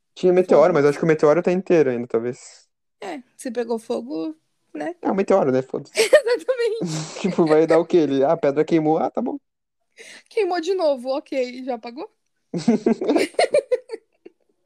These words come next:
Speaker 1: É literalmente
Speaker 2: É.
Speaker 1: pedra, ai, pedra.
Speaker 2: Sim.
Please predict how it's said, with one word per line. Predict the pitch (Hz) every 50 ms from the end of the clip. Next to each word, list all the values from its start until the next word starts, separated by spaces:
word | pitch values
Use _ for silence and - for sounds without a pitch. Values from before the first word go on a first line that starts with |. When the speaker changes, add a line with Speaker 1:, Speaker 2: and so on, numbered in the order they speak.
| - - - - - 160 175 - - - -
Speaker 1:
É | 165
literalmente | 175 180 - 208 202 196 190 190 - 285
Speaker 2:
É. | 294
Speaker 1:
pedra, | 175 165 147 143 131 127 135 147
ai, | 180 196 196 208 214 190 180 - -
pedra. | 135 135 - - - - 359
Speaker 2:
Sim. | 302 277